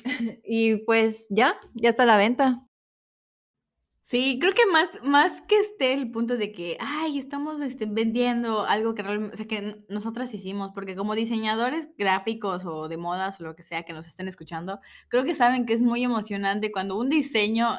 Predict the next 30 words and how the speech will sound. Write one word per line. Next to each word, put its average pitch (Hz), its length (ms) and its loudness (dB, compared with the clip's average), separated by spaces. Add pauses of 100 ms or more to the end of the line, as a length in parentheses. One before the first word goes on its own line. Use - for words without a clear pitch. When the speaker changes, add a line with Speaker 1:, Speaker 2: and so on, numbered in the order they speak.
(120)
Speaker 1:
s-, - 120 -20 (180)
está - 280 -4
impreso, 214 760 0
que 180 80 -8
es 180 80 -10
muy 160 120 -8
estresante. 175 440 -6
Speaker 2:
No, 285 80 0
güey, 196 180 2
solo 220 220 0
queremos 208 360 4
Speaker 1:
Paréntesis. 185 200 2
Speaker 2:
dinero. 170 260 -2 (760)
Speaker 1:
<laughs> 285 640 2
También. 247 440 4
Speaker 2:
<laughs> - 200 4
No 453 140 2
es 214 60 2
cierto. 466 220 2 (1600)
Speaker 1:
Pero 240 220 6
bueno, 240 220 6
ajá, 220 260 6
es, 285 240 2
es 294 60 -10
muy 359 160 8
emocionante 285 420 4
también 240 340 -2
ver 226 160 -2
tu 240 160 -6
trabajo 214 680 0